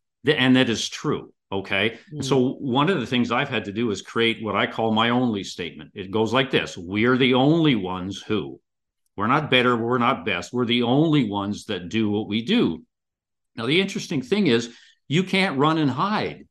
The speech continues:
Speaker 1: from that statement. It's binary. It either exists or it doesn't exist. You can observe it and you can,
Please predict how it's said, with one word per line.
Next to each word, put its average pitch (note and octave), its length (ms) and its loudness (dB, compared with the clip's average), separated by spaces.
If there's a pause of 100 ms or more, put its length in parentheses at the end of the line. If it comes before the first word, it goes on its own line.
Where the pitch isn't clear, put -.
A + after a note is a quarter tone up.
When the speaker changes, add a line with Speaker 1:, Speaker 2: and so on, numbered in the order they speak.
(140)
Speaker 1:
from A#2 240 0
that A#2+ 200 2
statement. - 560 -4 (300)
It's D3+ 200 0
binary. A#2 680 2
It D3+ 100 0
either C#3+ 360 0
exists F#2 760 -8 (220)
or D3+ 220 4
it F3 140 0
doesn't C#3 300 2
exist. D#2+ 540 -8
You A2+ 240 -2
can G#2+ 180 -2
observe G#2 460 -2
it G3 180 -2 (380)
and A#2 140 2
you C3 120 6
can, A#2+ 360 0